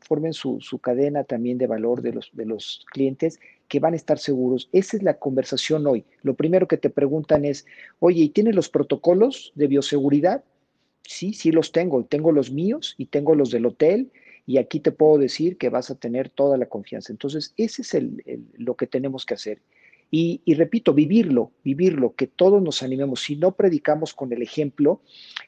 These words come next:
¿cómo le pido al cliente que salga, que cierre un grupo, que se anime? Si a mí me ve, pues, este, temeroso, ¿no? Entonces, lo primero que nos tienen que ver es seguros,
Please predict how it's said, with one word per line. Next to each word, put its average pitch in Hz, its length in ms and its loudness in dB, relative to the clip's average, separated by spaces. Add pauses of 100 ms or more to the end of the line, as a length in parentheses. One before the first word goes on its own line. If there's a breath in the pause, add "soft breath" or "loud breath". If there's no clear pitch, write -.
¿cómo 180 200 4
le 175 140 6
pido 160 260 4
al 135 140 0
cliente 139 500 2
que 117 140 -4
salga, 147 680 0
que 117 140 -10
cierre 151 340 -2
un 151 120 -6
grupo, 147 420 0
que 113 100 -10
se - 160 -10
anime? 165 440 -2 (480 soft breath)
Si - 180 -4
a 135 60 2
mí 165 160 0
me 170 160 4
ve, 165 420 6 (220)
pues, - 420 -12
este, - 960 -14
temeroso, 147 560 0
¿no? 233 260 -12
Entonces, 156 500 -4 (220 soft breath)
lo 147 180 2
primero 208 440 -2
que 156 100 -4
nos 147 160 -8
tienen 165 260 -6
que 156 160 2
ver 151 300 2
es 143 140 -4
seguros, 131 600 -4